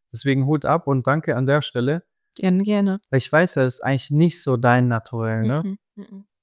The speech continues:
Speaker 1: Aber wie kommt's, dass du das trotzdem machst? Fühlst du dich dann mega unwohl?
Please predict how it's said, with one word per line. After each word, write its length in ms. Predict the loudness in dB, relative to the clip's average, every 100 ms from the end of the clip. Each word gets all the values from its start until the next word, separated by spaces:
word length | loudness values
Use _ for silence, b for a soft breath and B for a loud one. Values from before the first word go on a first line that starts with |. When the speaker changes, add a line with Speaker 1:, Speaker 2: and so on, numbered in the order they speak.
| _ _ 0
Speaker 1:
Aber 160 | 4
wie 100 | 2
kommt's, 320 | 2 0 2 -2
dass 180 | -2
du 100 | -4
das 220 | -4 -6 -4
trotzdem 500 | -2 -2 -4 -2 0
machst? 340 | 0 -2 -8
Fühlst 280 | -4 -4 -2
du 20 |
dich 140 | -4
dann 180 | -2 0
mega 280 | 2 2 0
unwohl? 680 | 0 -2 0 2 4 2